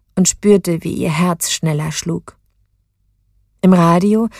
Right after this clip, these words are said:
das er während der Arbeit stets eingeschaltet hatte,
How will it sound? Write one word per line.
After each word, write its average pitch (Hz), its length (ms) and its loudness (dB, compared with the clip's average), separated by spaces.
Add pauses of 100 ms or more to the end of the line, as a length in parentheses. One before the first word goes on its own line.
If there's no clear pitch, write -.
(280)
das 170 220 -4
er 165 100 -4
während 160 340 0
der - 160 -4
Arbeit 156 680 -2
stets - 480 -4
eingeschaltet 160 760 -2
hatte, 170 300 -4